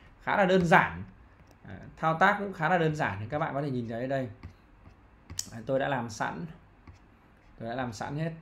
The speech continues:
Đấy, giá thầu là hai euro. Đấy, ngân sách thì đặt.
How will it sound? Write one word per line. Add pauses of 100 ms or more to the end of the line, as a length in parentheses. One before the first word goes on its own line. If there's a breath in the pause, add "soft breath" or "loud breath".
(280)
Đấy,
giá
thầu
là
hai
euro. (960)
Đấy, (140)
ngân
sách
thì
đặt.